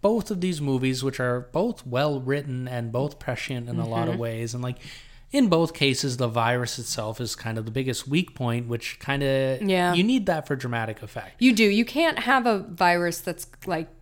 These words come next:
Speaker 2: slow moving or that just doesn't kill
Speaker 1: Yeah,
Speaker 2: enough. Like,
Speaker 1: like
Speaker 2: you need a virus that kills really gruesomely, and both of them have, you know, watching Gwyneth <laughs> Paltrow die is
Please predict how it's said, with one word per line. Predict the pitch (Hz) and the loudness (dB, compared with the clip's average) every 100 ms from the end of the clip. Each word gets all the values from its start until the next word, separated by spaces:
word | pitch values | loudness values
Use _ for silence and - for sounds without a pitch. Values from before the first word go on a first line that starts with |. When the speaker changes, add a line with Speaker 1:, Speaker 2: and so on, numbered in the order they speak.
| - - | -20 -10
Speaker 2:
slow | - - 269 277 | -6 2 4 6
moving | 226 226 214 214 | 4 4 4 2
or | 208 185 185 180 | 0 0 2 2
that | 175 175 | 0 -2
just | - 180 - | -4 -6 -4
doesn't | 185 180 - | -4 -4 -8
kill | - - 180 170 185 214 | -10 -8 -4 -2 -2 0
Speaker 1:
Yeah, | - - | 2 2
Speaker 2:
enough. | 262 285 277 - 143 | 4 2 -2 -4 2
Like, | 202 | 2
Speaker 1:
like | 226 | 4
Speaker 2:
you | |
need | 240 285 | 4 4
a | 302 | 4
virus | 269 233 226 | 2 2 0
that | - 185 - | -2 -8 -6
kills | - 285 285 - | -2 0 0 0
really | 226 208 | 0 0
gruesomely, | 165 165 160 156 196 202 220 | -4 -4 -2 -2 -2 0 0
and | 180 170 | 0 -2
both | 165 160 | -4 -6
of | 170 | -6
them | 175 165 | -4 -4
have, | 160 156 160 156 151 - - - - - | -4 -4 -4 -4 -8 -14 -20 -20 -10 4
you | 226 | 6
know, | 175 160 - | 6 4 -4
watching | - 190 208 185 | 0 2 4 2
Gwyneth | 180 170 165 | 2 2 0
<laughs> | |
Paltrow | - - 165 - - 190 175 - - - - | -6 -8 -6 -4 0 0 0 -4 -18 -18 -6
die | - 180 165 170 175 | 4 4 6 4 2
is | 175 - | 0 -4